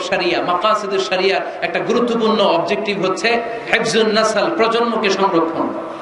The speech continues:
এই যে আমরা আমাদের ভবিষ্যৎ প্রজন্ম নিয়ে টেন্স, চিন্তিত, তাই না? এগুলো নামাজি হবে কিনা, এগুলো আল্লাহওয়ালা হবে কিনা, এদের ছেলে আবার আমাদের যে নাতিপুতি হবে, এরা কেমন হবে, চিন্তা আছে না নাই? এজন্য প্রজন্ম সংরক্ষণ করে যাওয়া,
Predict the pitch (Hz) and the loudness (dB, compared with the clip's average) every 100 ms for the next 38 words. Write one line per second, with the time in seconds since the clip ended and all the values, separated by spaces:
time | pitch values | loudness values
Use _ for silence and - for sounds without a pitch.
0 | - 196 196 196 180 190 185 190 180 190 | -2 0 2 2 2 2 2 2 2 2
1 | 202 208 208 196 185 190 196 190 175 180 | 2 0 0 0 0 2 2 2 2 0
2 | 165 165 135 - - 180 180 180 - 143 | 0 0 -4 -6 -2 0 2 2 2 2
3 | 156 185 - - - - - - - 143 | 2 0 -2 -6 -8 -10 -12 -8 -2 2
4 | 151 160 165 165 165 156 151 139 127 113 | 2 4 4 2 2 2 2 0 -2 -2
5 | - - 139 147 160 156 156 170 165 - | -4 -6 -2 2 4 4 4 4 2 0
6 | 139 151 - 139 - 151 156 202 - 196 | -2 -2 -4 -4 -2 0 2 0 -2 0
7 | 196 175 175 170 165 160 160 160 160 170 | 2 2 2 0 -2 -2 -2 0 2 0
8 | 175 165 143 139 139 - 190 185 180 175 | 0 2 2 2 2 2 2 0 -2 0
9 | 147 131 - - - 165 175 170 - 233 | 0 0 -4 -4 2 4 4 4 4 2
10 | 220 - - - - - - - - - | 2 0 -4 -6 -8 -10 -6 -4 -2 -2
11 | - - 143 170 170 170 190 202 208 190 | -2 -2 0 0 2 2 2 0 0 0
12 | 175 185 180 175 180 165 156 139 120 - | 0 0 0 0 -2 0 2 2 0 2
13 | - - | 0 0